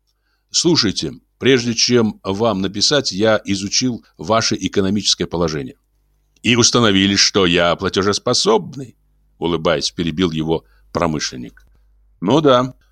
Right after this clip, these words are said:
О, я вижу, вы шутите. А впрочем, может, в вашей шутке есть доля правды. Ваша платежеспособность ведь ниже, чем у вашего отца, а у него была ниже, чем у вашего деда. Вот сын, возможно, будет вообще неплатежеспособным.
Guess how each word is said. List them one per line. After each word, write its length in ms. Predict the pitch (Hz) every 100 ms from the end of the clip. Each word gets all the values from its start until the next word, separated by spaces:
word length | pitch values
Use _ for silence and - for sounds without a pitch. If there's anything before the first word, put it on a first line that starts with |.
| _ _
О, 180 | 120 98
я 160 | 120
вижу, 240 | 139 95 90
вы 100 | 104
шутите. 520 | - 208 98 - - _ _ _ _ _ -
А 140 | 131
впрочем, 600 | - 190 165 131 - 127
может, 400 | 127 117 104 -
в 80 | 95
вашей 320 | 113 123 107
шутке 320 | - 135 -
есть 300 | 85 101 -
доля 180 | 95 82
правды. 380 | - 71 64 - _ _ _ _ _ -
Ваша 440 | 117 131 127 123
платежеспособность 1040 | 113 120 120 117 - 123 131 135 98 - 98
ведь 280 | 98 - -
ниже, 440 | 117 139 95 82
чем 360 | - 95 87 -
у 120 | 101
вашего 440 | 95 95 - 101 107
отца, 420 | - - 76 - _ - -
а 200 | 110 123
у 80 | 131
него 380 | 131 131 160
была 360 | 127 92 82 78
ниже, 440 | 82 123 151 123
чем 280 | 98 101 127 -
у 160 | 127
вашего 380 | 92 107 - 76
деда. 460 | 78 85 80 76 _ _ _
Вот 180 | 180 190
сын, 240 | 127 170
возможно, 460 | 104 85 120 120 101
будет 340 | 87 120 -
вообще 480 | 107 110 - 82 85 - 90
неплатежеспособным. 1160 | 90 90 - 85 85 - 85 - 82 82 82